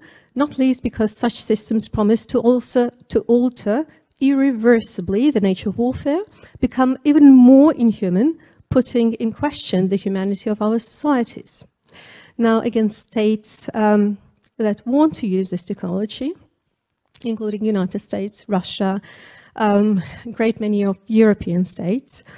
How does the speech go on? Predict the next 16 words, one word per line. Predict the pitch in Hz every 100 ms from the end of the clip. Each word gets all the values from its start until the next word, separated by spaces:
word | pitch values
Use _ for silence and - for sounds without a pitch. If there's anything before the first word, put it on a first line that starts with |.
| - - _ -
argue | 226 262 277 269 269
that | 240 226
the | 226
military | 226 254 339 320 - 220
utility | 214 185 208 - 254 208 190 - - 180 254 -
of | 208 185 190 202
autonomous | - 202 196 202
weapon | 202 208
systems | 202 196 220 202
is | 226 226 226 _ _ _ -
unobjectionable, | 240 214 - 175 - - 214 214 320 415 _ - - - - - -
and | 240 226
that | 240 233 - -
self-learning | - - 254 294 320 - 208 190 175 185
systems | 185 190 - 233 285 285
could | - 277